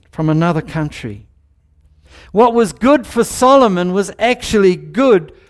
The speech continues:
for everybody. It was good for Israel and the world because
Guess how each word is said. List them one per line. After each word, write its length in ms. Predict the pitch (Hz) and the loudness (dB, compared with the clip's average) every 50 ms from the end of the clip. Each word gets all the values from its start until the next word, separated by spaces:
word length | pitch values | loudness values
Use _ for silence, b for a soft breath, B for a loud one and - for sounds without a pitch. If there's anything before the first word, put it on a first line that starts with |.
| b b b | b b b
for 220 | - - 240 240 226 | -8 -4 -2 0 0
everybody. 920 | 220 240 269 269 214 233 240 226 185 151 185 156 131 117 98 90 92 _ _ _ _ _ _ _ _ _ _ _ _ _ _ _ _ _ _ _ _ _ _ _ _ _ _ _ _ _ _ - | 0 2 0 0 0 0 0 0 0 0 -2 -2 -2 -6 -8 -14 -20 _ _ _ _ _ _ _ _ _ _ _ _ _ _ _ _ _ _ _ _ _ _ _ _ _ _ _ _ _ _ -2
It 60 | 170 | 0
was 140 | 190 170 - | 0 0 0
good 280 | - 220 254 269 214 185 | 0 0 0 0 0 -2
for 140 | - 220 | -4 -2
Israel 800 | 185 196 233 262 269 233 170 180 180 156 156 151 147 147 143 - b b b b b b | 0 2 2 2 2 2 -2 -2 0 2 2 2 2 0 -2 -4 b b b b b b
and 500 | - 233 247 254 254 247 233 214 196 170 | -6 -2 0 2 2 2 2 0 -2 -2
the 220 | - - - 180 | -4 -4 -2 0
world 520 | 170 170 196 220 226 202 170 147 143 135 139 | 2 4 4 4 4 4 4 2 0 0 0
because 840 | 185 185 185 - - - - 240 214 175 156 156 165 - - - | -2 -2 -2 -4 -10 -4 -2 0 2 2 2 0 0 -4 -8 -16